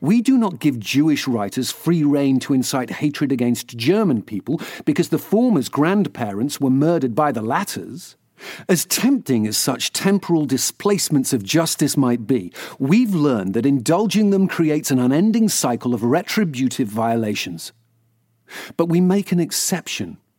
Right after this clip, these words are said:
for blacks. Indeed, what George Orwell wrote in nineteen forty-five seems more apt today. Quote, "Almost any English intellectual would be scandalized by the claim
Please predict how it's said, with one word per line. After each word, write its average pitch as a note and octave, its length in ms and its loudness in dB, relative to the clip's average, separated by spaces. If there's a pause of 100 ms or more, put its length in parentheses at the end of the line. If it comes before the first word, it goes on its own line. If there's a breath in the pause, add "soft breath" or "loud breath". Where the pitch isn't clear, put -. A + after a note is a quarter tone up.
for - 220 -6
blacks. - 560 -10 (640 loud breath)
Indeed, D#3 500 2 (280 loud breath)
what D#3+ 200 0
George E3+ 460 0
Orwell D3+ 420 2
wrote G#2+ 300 0
in C#3 180 4
nineteen F3 460 2
forty-five B2 680 -2
seems D3+ 340 0
more C#3+ 280 2
apt - 360 -6
today. D3 520 -2 (500 soft breath)
Quote, D#3 280 0 (380 loud breath)
"Almost F#3 400 2 (100)
any A3 360 2
English D#3 480 2
intellectual C#3 760 -2
would C#3 180 -2
be D3+ 120 -4
scandalized G#2 1000 -2
by C#3+ 160 0
the E3 120 0
claim F#2+ 420 -4